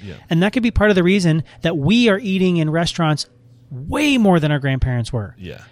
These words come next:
Speaker 2: My grandmother didn't go to a restaurant three days a week. No, she went home and she cooked 'cause she was born in the nineteen twenties.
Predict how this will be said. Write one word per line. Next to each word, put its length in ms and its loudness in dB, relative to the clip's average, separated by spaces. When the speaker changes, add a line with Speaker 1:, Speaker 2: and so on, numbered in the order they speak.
Speaker 2:
My 100 -4
grandmother 340 2
didn't 200 2
go 80 4
to 120 6
a 80 0
restaurant 500 -2
three 160 -2
days 240 2
a 60 -2
week. 320 -2
No, 280 2
she 220 0
went 260 2
home 540 0
and 100 -4
she 100 -10
cooked 520 -6
'cause 100 2
she 80 2
was 120 0
born 300 2
in 60 4
the 60 2
nineteen 380 0
twenties. 480 -2